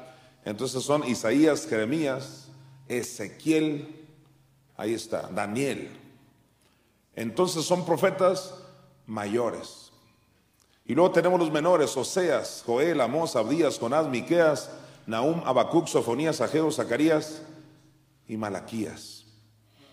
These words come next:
Profetas mayores y profetas menores. Todos los profetas anunciaron el evangelio. ¿Y qué es el evangelio?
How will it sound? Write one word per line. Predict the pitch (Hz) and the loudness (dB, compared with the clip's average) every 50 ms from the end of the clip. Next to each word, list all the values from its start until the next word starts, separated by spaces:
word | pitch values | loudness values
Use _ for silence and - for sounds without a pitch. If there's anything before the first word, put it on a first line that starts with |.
| - _ _ _ - | -20 _ _ _ -6
Profetas | - 120 117 - 180 185 185 202 202 170 | -4 -4 0 2 2 4 6 4 4 4
mayores | 170 156 143 147 185 214 226 233 233 214 - - | 4 4 8 10 10 10 10 8 4 4 -2 0
y | 147 143 | 0 2
profetas | - 135 127 147 180 190 190 165 | 2 2 2 2 2 2 2 2
menores. | 160 160 170 160 135 110 95 - - - - - - - - - | 2 2 2 2 2 2 -2 -2 -8 -14 -20 -20 -20 -16 2 8
Todos | 220 247 269 277 285 - 311 285 247 190 151 - 131 | 12 12 12 10 8 6 8 8 8 8 6 2 -2
los | 131 127 117 107 - | 0 0 0 0 -2
profetas | - - 110 98 - - - 175 180 135 - - 95 90 - - - - - _ _ _ 120 123 127 127 127 - - - - - - - _ _ _ _ _ _ _ _ _ _ _ | -6 -6 -6 -6 -6 -4 -4 -4 -4 -4 -8 -10 -10 -10 -10 -16 -20 -20 -20 _ _ _ -16 -14 -14 -14 -14 -16 -18 -20 -20 -20 -20 -20 _ _ _ _ _ _ _ _ _ _ _
anunciaron | - 117 120 120 120 120 117 110 - - - 175 180 180 175 170 170 165 170 - - | -6 -4 -2 -2 -2 -2 -4 -4 -4 -2 0 0 2 2 0 0 -2 -4 -8 -8 -8
el | 127 123 120 | -6 -4 -2
evangelio. | 117 110 107 104 104 101 - - 135 120 95 - - - - - - - - - - - - - - - - - - - - | -2 0 -2 -2 -4 -8 -6 -6 -6 -4 -4 -8 -10 -12 -14 -18 -20 -20 -20 -20 -20 -20 -20 -20 -16 -14 -14 -14 -14 -12 -2
¿Y | - 156 156 156 | -2 -2 0 6
qué | 180 214 | 8 8
es | 220 208 - | 8 10 8
el | 226 214 | 8 10
evangelio? | 208 208 196 185 170 240 254 247 208 156 117 98 | 10 8 8 8 10 10 10 10 8 4 2 2